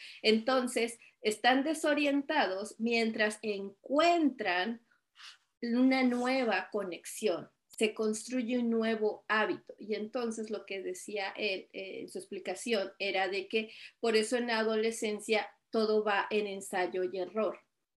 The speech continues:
porque un ni-, un muchacho, un adolescente, tiene comportamientos muy maduros en un día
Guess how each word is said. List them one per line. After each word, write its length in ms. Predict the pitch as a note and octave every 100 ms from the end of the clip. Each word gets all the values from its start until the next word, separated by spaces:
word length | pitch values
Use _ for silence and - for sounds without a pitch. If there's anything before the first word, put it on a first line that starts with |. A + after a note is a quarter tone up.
| _ - - -
porque 520 | A3 A3 A3 B3 B3
un 380 | B3 A#3 B3 C4
ni-, 320 | C4+ B3+ G#3+ G#3+
un 220 | A3 G#3+
muchacho, 880 | A#3 B3+ B3+ B3+ A#3 - E3+ G3 C#4+ _ _ _ -
un 180 | F#3+ F#3
adolescente, 920 | G3 A3 A3 A#3 C4 A3 G#3+ G3+ G#3+ - _ _ _
tiene 340 | A#3+ A3+ A3+ -
comportamientos 1080 | A#3 A3 G#3+ G#3+ G#3+ A3 G#3+ G#3+ A3 A3 -
muy 240 | A3+ C#4+
maduros 760 | C#4+ D4 B3+ A#3+ G#3+ G#3+ B3+ -
en 180 | G3+ G3+
un 160 | G#3+ A3
día 380 | A#3 G#3 G3+